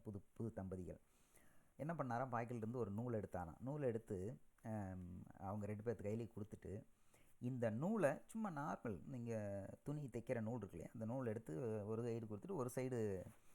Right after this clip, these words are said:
இவர் பிடிச்சிக்கிட்டாராம். "இந்த நூலை இழுத்து அத்துட்டீங்கன்னா, ஆ, உங்களுக்கு ஆயிரம் ரூபா பரிசுன்னாராம்." இவங்க, "ஆடு, இது என்னது?" அப்படின்ட்டு ரெண்டு பேரும் அந்த நூலை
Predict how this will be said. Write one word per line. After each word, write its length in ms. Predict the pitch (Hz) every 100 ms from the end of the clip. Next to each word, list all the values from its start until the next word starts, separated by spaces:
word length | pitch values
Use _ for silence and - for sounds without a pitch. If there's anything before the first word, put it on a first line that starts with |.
| -
இவர் 240 | - 127 117
பிடிச்சிக்கிட்டாராம். 560 | 117 113 104 95 90 - - -
"இந்த 200 | 117 127
நூலை 260 | 185 226
இழுத்து 220 | 156 170 131
அத்துட்டீங்கன்னா, 580 | 113 120 123 110 98 180 - - -
ஆ, 520 | 147 127 117 110 104 104
உங்களுக்கு 280 | 139 120 113
ஆயிரம் 240 | 110 107
ரூபா 200 | 110 -
பரிசுன்னாராம்." 580 | 92 - 85 85 - - - - - -
இவங்க, 300 | 185 220 208
"ஆடு, 360 | 156 185 208 156
இது 260 | 180 262
என்னது?" 240 | 220 196 170
அப்படின்ட்டு 380 | 151 139 147 151
ரெண்டு 240 | 143 131 131
பேரும் 340 | 139 160 143
அந்த 180 | 120 110
நூலை 280 | 117 151